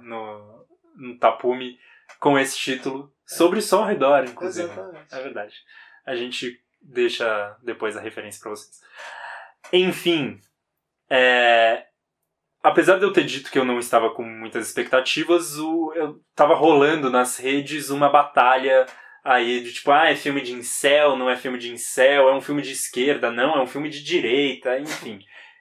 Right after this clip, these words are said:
Speaker 1: E
Speaker 2: Puta discussão chata, né?
Speaker 1: Puta discussão chata e discussão de gente que, assim, é, vê pouco o filme,
Speaker 2: Hum.
Speaker 1: né? É, elimina muita coisa que tá no filme pra, ah,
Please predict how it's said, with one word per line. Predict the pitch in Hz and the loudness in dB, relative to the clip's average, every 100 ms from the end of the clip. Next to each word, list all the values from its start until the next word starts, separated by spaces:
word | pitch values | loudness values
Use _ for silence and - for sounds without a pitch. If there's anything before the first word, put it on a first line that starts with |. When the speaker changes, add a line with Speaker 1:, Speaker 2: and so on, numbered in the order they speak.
| _ | _
Speaker 1:
E | 147 139 135 131 127 123 120 113 - _ _ _ _ - | -4 -2 -2 -2 -4 -4 -4 -6 -10 _ _ _ _ -10
Speaker 2:
Puta | 226 247 202 | -6 -2 -2
discussão | - - - - 190 | -4 -10 -6 -4 -4
chata, | - - 180 165 - 170 | -2 2 4 4 0 -8
né? | 170 170 | -10 -4
Speaker 1:
Puta | 233 233 | 2 2
discussão | 220 208 180 185 180 | 2 0 0 2 2
chata | - 165 175 165 160 165 156 | 4 4 6 4 4 2 0
e | 156 | 0
discussão | 143 165 - 160 - 160 156 156 156 | -4 -6 -6 -6 -2 0 0 -2 -8
de | 139 139 156 143 | -10 -10 -10 -6
gente | 139 151 151 - | -2 -2 -4 -6
que, | 147 147 139 - | -6 -10 -10 0
assim, | 143 - 156 147 131 - - - - - _ | 0 0 -6 -8 -8 -12 -18 -20 -20 -20 _
é, | 147 139 135 127 | -4 0 0 2
vê | 156 | 2
pouco | 170 - 175 180 - 139 143 | 0 6 6 6 2 4 4
o | |
filme, | - 143 147 151 151 147 - | 2 -6 -6 -6 -8 -12 -16
Speaker 2:
Hum. | 175 175 | -20 -8
Speaker 1:
né? | 135 139 143 131 | 0 4 6 6
É, | 131 131 123 - | 4 0 -6 -4
elimina | 339 151 180 151 147 175 214 170 | -4 0 0 0 -2 -2 0 0
muita | 143 147 214 240 160 | 0 -4 -6 0 0
coisa | - 160 165 156 | 0 2 2 2
que | 147 | 0
tá | 151 | 0
no | 143 | -2
filme | 139 - 147 156 143 123 _ | -4 -8 -6 -6 -6 -10 _
pra, | 147 147 151 151 - - - - | 0 2 2 0 -10 -20 -14 0
ah, | 139 139 135 | 2 4 0